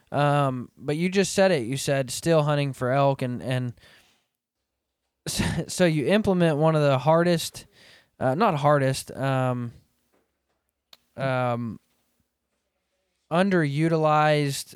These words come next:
uh, more difficult ways of hunting with a self bow. It's like, man, dude does it the hardest way he can for sure.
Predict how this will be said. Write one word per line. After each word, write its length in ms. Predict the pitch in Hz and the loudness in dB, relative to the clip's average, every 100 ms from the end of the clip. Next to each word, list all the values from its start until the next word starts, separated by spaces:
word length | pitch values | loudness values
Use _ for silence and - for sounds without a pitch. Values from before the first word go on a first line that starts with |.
| _ - | _ -6
uh, 280 | 135 135 | -4 -2
more 320 | 127 135 170 165 | -2 2 2 2
difficult 540 | 151 160 170 160 139 | 0 -2 -2 0 0
ways 280 | 147 151 139 | 2 0 -2
of 120 | 117 | -4
hunting 520 | 160 185 160 143 131 _ _ - _ _ | -2 -2 -2 -6 -8 _ _ -20 _ _
with 260 | 165 196 - | 0 0 0
a 80 | 147 | -4
self 400 | - 165 160 - | 0 0 0 -2
bow. 220 | 135 131 | 0 0
It's 140 | 131 | -2
like, 160 | 127 123 | -4 -2
man, 420 | 147 170 131 113 - 65 87 | -2 -2 -2 -6 -16 -20 -6
dude 220 | 147 208 | -2 2
does 200 | 196 196 | 4 2
it 80 | 160 | 0
the 80 | 147 | 2
hardest 300 | 170 165 170 | 2 2 0
way 120 | 165 | 0
he 120 | 156 | 0
can 340 | 147 165 151 123 | 0 0 0 -4
for 120 | 117 | -8
sure. 400 | - 156 113 | 0 2 2